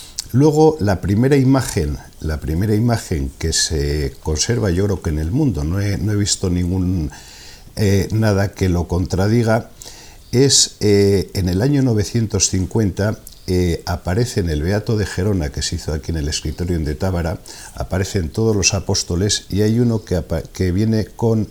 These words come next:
eh, Jacobus Hispania.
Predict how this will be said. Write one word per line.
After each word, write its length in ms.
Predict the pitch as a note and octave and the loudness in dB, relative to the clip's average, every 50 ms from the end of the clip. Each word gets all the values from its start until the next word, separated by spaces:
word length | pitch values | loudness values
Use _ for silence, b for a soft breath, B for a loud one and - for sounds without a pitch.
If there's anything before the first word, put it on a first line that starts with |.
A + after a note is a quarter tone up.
| - | -6
eh, 720 | - - F2+ E2+ F2 E2 D#2+ E2+ F2 E2 E2+ D#2+ D2 C2+ D#2+ F2+ | -6 -4 -2 0 0 0 0 0 0 0 0 -2 -2 -4 -4 -4
Jacobus 680 | F#2 A#2 A#2+ A#2+ - B2+ B2 B2+ B2+ B2+ - - - - | -2 -2 -2 -2 -2 -2 -2 0 0 0 0 -2 -4 -4
Hispania. 580 | - E2 - - - F#2 E2 D#2 D2+ - - | -4 -4 -4 -2 -2 -2 -2 -2 -2 -4 -8